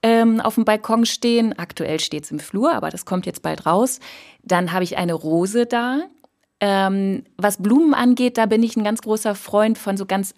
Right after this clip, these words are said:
einfachen Blumen. Ich liebe Löwenmäulchen, ich liebe Hornfeilchen, alles, was bunt ist.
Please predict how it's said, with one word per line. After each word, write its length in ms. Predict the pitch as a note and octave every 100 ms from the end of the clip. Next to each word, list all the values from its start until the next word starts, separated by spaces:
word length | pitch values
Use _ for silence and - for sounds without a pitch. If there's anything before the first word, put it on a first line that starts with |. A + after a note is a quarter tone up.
| -
einfachen 500 | F#3+ A3 G3+ E3+ F3
Blumen. 200 | F3 F3
Ich 160 | -
liebe 260 | G3 A#3+ B3
Löwenmäulchen, 920 | A3 A#3 A#3 A3+ A3 A3+ A3+ A#3 A#3 - - -
ich 160 | F#3+
liebe 340 | G3+ G#3 G3+ F3+
Hornfeilchen, 920 | G3 A#3 A#3+ A3 G#3+ A3 G#3+ A3 G#3
alles, 360 | - A3 G#3+
was 140 | F#3 -
bunt 400 | - A3 C4+ C4
ist. 340 | A#3 A#3+ -